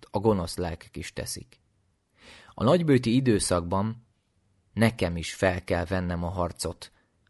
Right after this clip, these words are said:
a bennem lévő gonoszszal szemben. Ebben a küzdelemben nem vagyok egyedül,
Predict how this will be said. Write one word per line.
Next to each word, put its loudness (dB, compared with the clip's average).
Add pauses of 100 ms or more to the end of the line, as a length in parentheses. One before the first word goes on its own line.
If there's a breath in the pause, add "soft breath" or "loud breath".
a 0
bennem 4
lévő -2
gonoszszal -4
szemben. -8 (760 soft breath)
Ebben 6
a 4
küzdelemben 4
nem 4
vagyok 2
egyedül, -6